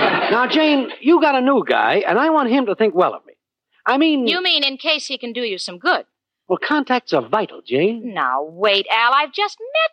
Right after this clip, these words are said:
Speaker 2: Peter. It's our very first date. I haven't even been out with him yet. I know he has an important position with the government, but, but I can't ask him to waste his time helping out the unemployed.
Speaker 1: But, Jane,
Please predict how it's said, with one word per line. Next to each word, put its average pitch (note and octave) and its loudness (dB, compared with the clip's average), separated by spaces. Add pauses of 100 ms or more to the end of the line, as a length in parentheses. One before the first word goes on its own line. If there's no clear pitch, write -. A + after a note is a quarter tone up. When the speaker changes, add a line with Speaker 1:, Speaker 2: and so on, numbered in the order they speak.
(120)
Speaker 2:
Peter. F#3 -4 (300)
It's A#4 -2
our F4 2
very E4+ 0
first - -6
date. A4+ 0
I C#4+ 2
haven't C4+ -2
even A3+ -8
been G#3 -2
out G#4+ 2
with C4+ -6
him F3 -12
yet. E4 -2 (640)
I F3 0
know G3+ 0
he B3+ -2
has G#3 -2
an F#3+ -14
important A#3 -4
position G#3 -6
with F#3+ -8
the E3 -12
government, B3+ -4 (340)
but, G#3 -14
but G3+ -2
I G#3 2
can't B3+ -2
ask F3+ -2
him G3 -12
to F#3+ -10
waste G3 0
his G3 -12
time A3 0
helping G#3+ -4
out G3+ 0
the G3+ -8
unemployed. G3 0 (380)
Speaker 1:
But, F#3 -4
Jane, B3 0